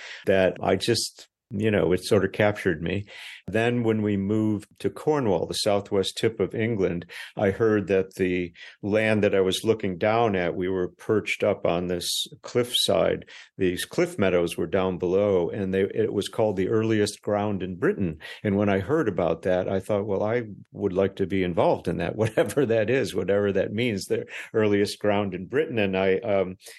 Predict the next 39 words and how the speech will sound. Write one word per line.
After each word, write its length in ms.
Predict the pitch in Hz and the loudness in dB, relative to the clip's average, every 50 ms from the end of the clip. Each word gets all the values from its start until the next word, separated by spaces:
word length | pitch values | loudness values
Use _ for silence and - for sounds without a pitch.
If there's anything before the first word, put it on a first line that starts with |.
| - - | -6 -2
had 140 | 117 113 110 | 0 0 0
a 40 | 92 | 0
great 260 | 87 123 123 117 113 | 0 0 -2 0 0
mentor, 540 | 113 110 113 117 117 120 120 117 117 113 107 | 0 0 0 0 0 0 0 2 2 2 0
Edgar 340 | 107 104 95 - 107 101 | -2 -2 -2 -2 -4 -4
Wallace, 500 | 87 90 101 107 110 113 113 113 110 - | 0 0 2 2 4 2 2 0 0 -4
who 240 | - - 98 90 90 | -6 -6 -6 -4 -4
was 320 | 87 87 90 82 85 85 92 | -4 -4 -4 -4 -4 -4 -4
in 100 | 85 85 | -2 0
his 320 | 85 85 80 - - - | 0 0 0 0 0 0
seventies 720 | - 107 98 92 98 95 90 95 95 92 95 90 - - | 2 2 2 2 2 0 0 2 2 2 2 0 -2 -2
and 240 | 87 85 80 82 - - - - - - - - - _ _ _ - - 92 - | -4 -4 -6 -6 -10 -16 -18 -16 -16 -18 -20 -20 -20 _ _ _ -16 -14 -14 -12
finally 500 | - - 110 92 92 95 92 92 90 87 | -6 -2 0 2 2 4 4 4 4 4
into 260 | 90 87 85 87 87 | 4 2 2 2 2
his, 340 | 87 90 87 - - - - | 2 0 -2 -4 -6 -8 -8
into 380 | - - 104 92 85 - 92 92 | -6 -4 -4 -4 -4 -4 -4 -2
his 180 | 90 85 82 98 | -2 -2 0 0
eighties, 520 | 92 98 104 104 101 101 92 90 87 - | 2 2 2 2 0 0 0 -2 -2 -4
still 340 | - - - 101 98 101 98 | -4 -2 0 0 0 0 0
working 380 | 92 92 98 98 - 98 95 90 | 0 -2 -2 -2 -4 -6 -6 -6
in 100 | 87 85 | -4 -4
these 240 | 85 87 85 - 95 | -4 -6 -6 -4 -2
meadows. 580 | 90 90 95 95 95 95 92 95 90 87 - | 0 0 2 2 2 2 2 0 0 -4 -6
And 240 | 92 82 80 78 78 | -6 -8 -8 -8 -8
so 280 | - - - 90 85 87 | -6 -2 0 0 0 0
he 120 | 90 87 | -2 -4
gifted 480 | 80 85 101 104 98 - - 98 82 92 | -4 0 0 0 0 0 -2 -2 -2 0
me 140 | 101 95 | 0 2
a 60 | 90 90 | 2 0
cliff 380 | - - - 101 95 - - - | 0 0 0 0 0 0 -4 -8
shovel, 560 | - - 101 98 95 90 101 101 98 101 95 | -4 0 0 0 2 2 2 2 2 2 0
and 200 | 85 82 78 - - - - - - | -2 -4 -6 -10 -14 -16 -16 -12 -6
I, 240 | - 104 87 82 82 - - | -2 0 2 2 0 -2 -2
I 140 | 101 92 82 | 0 0 0
learned 420 | 82 85 90 90 92 95 92 90 | 2 2 2 2 2 2 0 -2
how 160 | - 98 95 | -2 -2 -2
to 80 | 92 98 | -2 -2
garden 640 | 85 131 151 185 214 202 135 98 85 80 82 87 - - | 0 0 0 2 2 0 0 0 -2 -2 -6 -8 -6 -2
there. 500 | 98 90 85 85 85 - - 85 - | 2 2 4 4 2 2 -2 -4 -6